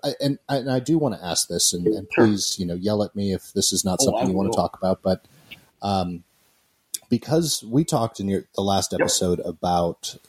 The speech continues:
Speaker 1: what you are currently, uh, trying to go through with cancer, with, as a cancer survivor,
Speaker 2: Mm-hmm.
Speaker 1: um, working through all of that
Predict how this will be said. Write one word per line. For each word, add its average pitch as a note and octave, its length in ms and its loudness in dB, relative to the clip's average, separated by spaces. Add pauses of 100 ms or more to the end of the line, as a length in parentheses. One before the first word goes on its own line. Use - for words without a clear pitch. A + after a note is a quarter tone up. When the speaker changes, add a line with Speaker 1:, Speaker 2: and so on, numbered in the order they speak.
(160)
Speaker 1:
what G#2 320 2 (160)
you A2 260 -2
are F2+ 440 -2 (300)
currently, A#2+ 640 0 (340)
uh, F#2 200 0 (200)
trying G#2 320 0
to - 140 -6
go G#2+ 240 2
through F#2 320 -6
with G2 220 -2
cancer, F#2+ 500 0
with, F2 140 -2 (280)
as F#2+ 200 0
a F2+ 100 0
cancer - 320 -2
survivor, A2+ 580 0 (200)
Speaker 2:
Mm-hmm. - 100 -12
Speaker 1:
um, F2 220 -10 (760)
working G#2+ 380 0
through A2+ 240 -2
all G#2 140 0
of F#2 100 -6
that G2 300 -2